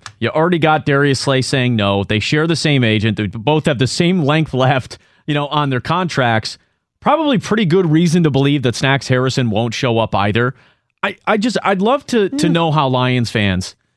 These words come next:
Speaker 1: feel about this, because Darius Slay's coming off of,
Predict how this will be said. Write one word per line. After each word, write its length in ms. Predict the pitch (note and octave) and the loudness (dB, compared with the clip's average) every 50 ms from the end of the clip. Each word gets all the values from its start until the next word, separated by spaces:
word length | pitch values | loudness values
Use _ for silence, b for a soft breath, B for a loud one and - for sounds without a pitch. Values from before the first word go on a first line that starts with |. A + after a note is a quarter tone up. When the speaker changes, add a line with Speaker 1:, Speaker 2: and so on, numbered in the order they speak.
| _ _ _ | _ _ _
Speaker 1:
feel 280 | _ - D3 C#3 A#2+ A2+ | _ -2 -2 0 0 0
about 300 | G2 G2+ F#2+ F2+ F2+ - | 0 0 -2 -2 -2 -4
this, 220 | F#2 F2+ F2 - | -4 -4 -4 -6
because 680 | - D#3 D3 - D3+ D#3 D3+ D3+ C#3+ C#3 B2 - - - _ _ _ _ _ _ _ _ _ - | -4 -4 -2 0 2 2 2 2 2 2 0 -2 -6 -12 _ _ _ _ _ _ _ _ _ -2
Darius 280 | A3+ D4 D4+ A#3+ - | 0 0 0 -2 -2
Slay's 280 | - F#3+ G#3 F3+ C#3+ - | -2 -2 0 0 -2 -2
coming 240 | - D#3 D3 C3+ C3+ | 0 0 2 2 2
off 260 | C#3 D3 D3+ - - | 2 0 0 0 0
of, 420 | C#3 B2+ A#2 A2+ A2 G2+ - - | 2 2 4 2 0 0 -4 -8